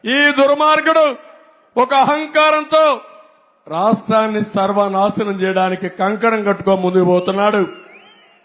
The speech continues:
ఎట్టి పరిస్థితిలో నేను ఉపేక్షించను.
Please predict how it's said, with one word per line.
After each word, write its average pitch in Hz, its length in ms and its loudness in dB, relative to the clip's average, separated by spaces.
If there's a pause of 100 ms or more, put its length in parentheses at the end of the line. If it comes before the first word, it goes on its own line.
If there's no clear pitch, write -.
(140)
ఎట్టి 208 380 0
పరిస్థితిలో 214 680 0 (760)
నేను 190 400 0
ఉపేక్షించను. 214 1040 0